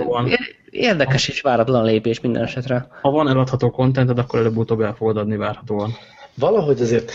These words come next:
Speaker 3: azt jegyezzük már meg, mindig, én, én mindig megjegyzem, és, eh, még csak nem is biztos, hogy igazam van, de ne-, bennem az a, az a képzet keletkezett, keletkezik folyamatosan, hogy amióta Marissa Mayer vezeti a Yahoo-t, azóta minden hónapra jut egy olyan bejelentés,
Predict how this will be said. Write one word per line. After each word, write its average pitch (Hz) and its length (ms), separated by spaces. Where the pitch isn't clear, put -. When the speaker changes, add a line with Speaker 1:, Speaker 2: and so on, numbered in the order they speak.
Speaker 3:
azt - 320
jegyezzük 135 540
már 107 180
meg, 113 300
mindig, 160 320
én, 131 220
én 123 180
mindig 101 300
megjegyzem, 98 520
és, - 240
eh, 110 300
még 117 140
csak - 180
nem 131 120
is 104 120
biztos, 104 320
hogy 101 120
igazam 101 400
van, 101 180
de 104 100
ne-, 110 100
bennem 123 400
az 107 140
a, 98 260
az 110 180
a 101 120
képzet 104 500
keletkezett, 104 800
keletkezik 104 580
folyamatosan, 107 680
hogy 113 100
amióta 107 380
Marissa 120 420
Mayer 110 320
vezeti 101 400
a 92 60
Yahoo-t, - 380
azóta 110 400
minden 123 300
hónapra 107 480
jut 113 240
egy 113 220
olyan 104 220
bejelentés, 98 800